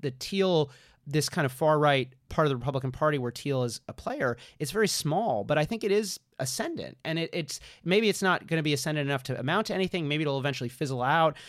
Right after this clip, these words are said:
Uh, and maybe the fact that Curtis Yarvin, this, uh, guy,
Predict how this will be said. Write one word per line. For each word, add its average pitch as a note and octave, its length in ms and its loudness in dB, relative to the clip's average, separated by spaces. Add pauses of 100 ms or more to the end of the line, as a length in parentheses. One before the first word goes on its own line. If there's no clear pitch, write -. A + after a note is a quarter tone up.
(160)
Uh, - 140 0
and D#3+ 160 0
maybe F#3+ 180 6
the F3+ 60 0
fact F3 260 0
that C3+ 220 0
Curtis E3+ 320 2
Yarvin, D3+ 580 4
this, B2+ 300 -2 (320)
uh, C3 300 2
guy, C#3+ 380 6